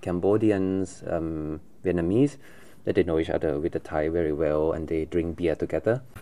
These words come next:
Um, there's also a lot of, um, groups of people who regularly go there who are not necessarily, quote unquote, part of the Thais, but,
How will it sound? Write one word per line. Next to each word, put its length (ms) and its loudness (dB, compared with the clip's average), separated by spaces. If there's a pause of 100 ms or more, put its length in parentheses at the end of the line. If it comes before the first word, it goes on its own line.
(140)
Um, 420 2 (240)
there's 220 2
also 320 4
a 20 4
lot 200 8
of, 200 2 (140)
um, 420 2 (720)
groups 560 2 (160)
of 180 8 (600)
people 260 4
who 120 4
regularly 420 2
go 240 2
there 360 2
who 120 -2
are 100 6
not 260 4
necessarily, 840 -2
quote 220 -2
unquote, 400 -4
part 200 4
of 100 -6
the 60 0
Thais, 520 2
but, 280 4